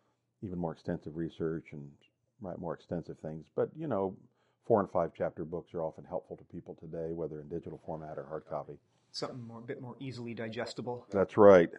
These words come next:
Speaker 1: Um, and I think that's, um, important. I wish we lived in an age when people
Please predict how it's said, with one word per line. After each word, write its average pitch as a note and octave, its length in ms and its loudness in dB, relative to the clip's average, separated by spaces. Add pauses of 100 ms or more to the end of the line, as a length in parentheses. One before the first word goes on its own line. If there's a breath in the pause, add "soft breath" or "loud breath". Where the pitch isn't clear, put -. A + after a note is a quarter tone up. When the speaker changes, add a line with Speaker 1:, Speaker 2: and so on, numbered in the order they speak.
(140)
Speaker 1:
Um, G2 360 0
and F#2+ 80 -6
I F#2 100 -6
think G2+ 200 -8
that's, - 320 -6 (140)
um, E2 360 -12
important. D#2+ 480 -2
I D#2+ 60 -6
wish E2 260 -10
we F2+ 40 -4
lived E2 220 -6
in E2 60 -10
an E2 140 -10
age E2 220 -8
when E2 120 -14
people E2 420 -12